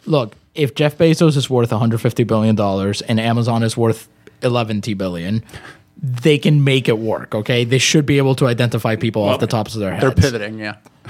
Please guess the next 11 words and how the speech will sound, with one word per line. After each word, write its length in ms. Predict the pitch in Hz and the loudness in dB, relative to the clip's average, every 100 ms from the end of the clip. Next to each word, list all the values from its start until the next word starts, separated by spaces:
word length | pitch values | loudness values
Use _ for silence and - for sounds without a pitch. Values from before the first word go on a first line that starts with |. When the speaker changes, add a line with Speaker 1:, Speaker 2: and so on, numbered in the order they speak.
| 508 - - | -16 -16 -8
Speaker 2:
Quoting 320 | 127 131 127 | -6 -4 -6
from 140 | 147 | -4
the 100 | 135 | -2
article, 400 | 127 127 147 147 - | -2 0 -4 -4 -4
"Amazon 480 | 175 196 190 185 185 | -2 -2 0 -2 0
offered 360 | 156 175 190 - | 0 -2 -6 -10
to 100 | 180 | -10
supply 480 | 170 - 156 156 | -10 -4 0 0
Orlando 480 | 160 135 131 135 143 | -2 -6 -4 -2 -2
with 180 | 131 117 | -4 -6
its 140 | 123 | -12